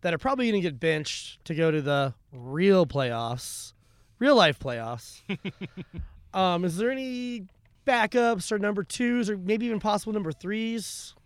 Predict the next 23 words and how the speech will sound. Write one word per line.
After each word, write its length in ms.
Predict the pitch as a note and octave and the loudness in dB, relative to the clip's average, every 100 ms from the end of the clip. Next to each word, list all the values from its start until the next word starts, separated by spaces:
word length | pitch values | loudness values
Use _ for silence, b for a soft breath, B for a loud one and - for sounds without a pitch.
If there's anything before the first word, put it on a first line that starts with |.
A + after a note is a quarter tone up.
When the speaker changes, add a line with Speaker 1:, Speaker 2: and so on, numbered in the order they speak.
| _ - | _ 0
Speaker 1:
that 260 | G#3+ G#3 | 4 4
you 160 | F#3 G#3 | 2 2
would, 220 | G#3 G#3 | 2 4
uh, 360 | G#3 G#3 G3+ G3 | 2 2 2 0
that 80 | G3 | -4
you 80 | |
would 100 | G#3+ G3+ | -4 -4
look 140 | F#3+ | -4
at 160 | G#3 F#3+ | -4 -2
going 200 | G3+ F#3 | -6 -4
forward? 440 | G#3 G#3+ G#3+ F#3+ - E3 | -4 -2 -4 -6 -10 -2
Speaker 2:
Well, 140 | A3+ | 0
I 40 | |
think 160 | A3 B3 | 0 -4
at 80 | A3+ | -6
this 140 | A3+ | -8
point, 240 | - G#3 C#3 | -6 -6 -4
this 160 | F3 | -4
is 100 | G#3 | -4
the 60 | D#3 | -6
point, 380 | F#3 F3 D#3+ B2+ | -8 -6 -8 -10
you 100 | D3 | -4
know, 260 | C#3+ C3 | -4 -4